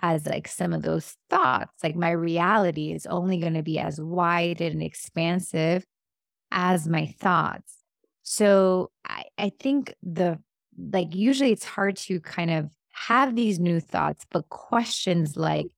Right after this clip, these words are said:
"What am, you know, what's my purpose? What am I, maybe I'm made for something bigger." Like, those questions are curiosity, which then lead us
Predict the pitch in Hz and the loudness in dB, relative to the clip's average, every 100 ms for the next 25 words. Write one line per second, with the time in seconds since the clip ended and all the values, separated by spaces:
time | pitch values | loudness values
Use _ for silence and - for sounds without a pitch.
0 | _ _ _ _ _ _ _ _ _ _ | _ _ _ _ _ _ _ _ _ _
1 | - 185 196 214 202 - 196 185 165 156 | 0 4 6 6 2 0 0 2 2 2
2 | 190 - 214 202 - 202 202 - 180 160 | 0 0 0 0 -2 0 0 0 0 2
3 | 160 160 - - 170 156 175 185 185 180 | 0 -2 -6 -8 -4 0 2 4 2 2
4 | 175 175 170 - - 175 175 175 196 190 | 0 -2 -4 -6 -4 -2 0 0 4 4
5 | 180 180 180 190 165 180 160 170 170 202 | 4 0 -2 -6 -6 -6 -4 -4 0 2
6 | 202 175 180 170 156 156 - 170 196 208 | 2 2 0 2 -2 -6 -12 -2 2 4
7 | 247 - - 185 170 - 240 269 320 311 | 2 -2 -6 -4 -2 -4 -4 -2 -2 -2
8 | 247 180 170 - - 214 180 165 156 170 | -2 -2 -4 -6 -6 -2 0 0 0 0
9 | 233 - 165 160 156 160 - - - - | -2 -4 -6 -4 -6 -6 -10 -18 -20 0
10 | 202 175 170 196 196 170 185 226 190 156 | 2 2 2 2 4 4 4 4 4 4
11 | 156 156 - | 2 0 -4